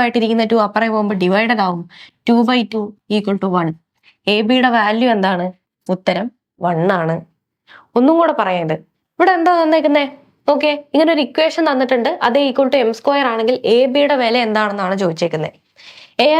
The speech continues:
raise to M whole raise to N എന്ന് പറയുന്നത് A raise to M into N ആയതുകൊണ്ട് തന്നെ നമ്മളിവിടെ M raise to A whole raise to B യെ m raise to a b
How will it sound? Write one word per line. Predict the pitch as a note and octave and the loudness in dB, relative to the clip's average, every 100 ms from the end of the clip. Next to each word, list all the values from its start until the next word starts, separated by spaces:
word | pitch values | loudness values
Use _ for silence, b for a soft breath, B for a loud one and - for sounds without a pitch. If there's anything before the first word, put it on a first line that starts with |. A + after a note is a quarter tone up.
| F4 | 2
raise | F#4 E4+ G4 | 2 2 -2
to | - C#4+ D#4+ | 0 2 2
M | A#3 G3 _ _ _ | 0 -4 _ _ _
whole | C4 D4 E4+ E4+ | 2 2 2 0
raise | D#4+ D4 - | -2 -2 -4
to | C#4+ A#3+ | 0 2
N | B3+ D4 | 4 4
എന്ന് | D#4 D#4 | 4 2
പറയുന്നത് | B3+ B3+ B3+ C4+ C#4+ G#3+ | 2 0 0 0 -2 -2
A | A#3 C4 | 0 0
raise | C#4 A#3+ - | -2 -2 -2
to | C#4+ F#3+ G#3 | -2 0 2
M | C4+ C#4+ B3 | 2 2 2
into | A3+ B3+ B3 | 0 0 0
N | G3+ A3 G3 | 0 0 0
ആയതുകൊണ്ട് | F#3 G3 F#3+ E3+ D#3+ | 0 -2 -2 -2 -2
തന്നെ | C#3 E3 G3+ A3+ B B B B | -2 -2 -2 -4 B B B B
നമ്മളിവിടെ | C#4 D#4 F4+ C4 B3+ D4+ - - - B3 | 0 2 2 2 0 -2 -6 -6 0 0
M | E4+ E4+ | 0 0
raise | C#4+ B3+ - | 0 0 -4
to | C#4+ - G#3 | -4 -2 0
A | B3+ C4 | 0 0
whole | A3 A#3 A#3+ | 0 0 0
raise | A#3+ A#3 B3+ | -2 0 -2
to | G3 | -2
B | G3 G3+ A3 | -2 0 0
യെ | F#3+ A3+ _ _ _ _ _ | -2 -4 _ _ _ _ _
m | G#3+ C4+ D#4 | 0 2 2
raise | C4+ A3+ - | 2 0 -2
to | B3 - - B3+ | -4 -2 -2 0
a | D4 | 2
b | D#4 | 2